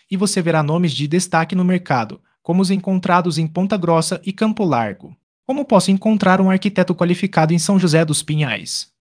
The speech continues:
Podemos procurar online, em redes sociais ou elaborar uma lista de indicações. A experiência e o portfólio são fundamentais.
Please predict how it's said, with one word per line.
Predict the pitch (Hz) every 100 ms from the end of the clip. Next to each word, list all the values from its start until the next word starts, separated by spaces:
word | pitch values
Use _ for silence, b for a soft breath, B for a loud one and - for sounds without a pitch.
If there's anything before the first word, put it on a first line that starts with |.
| _
Podemos | - 147 151 180
procurar | 165 160 175 156
online, | 170 156 156 170 170 -
em | 156
redes | 165 180 147
sociais | - 190 196 180 190 -
ou | 160
elaborar | 170 175 185 165
uma | 180 180
lista | 170 170 156
de | 156
indicações. | 139 139 156 - 143 113 - - - _ _ -
A |
experiência | 127 - 196 190 196 208 196
e | 180
o | 175
portfólio | 180 196 - 156 151 156
são | 202
fundamentais. | 196 226 214 175 165 143 113 107 - -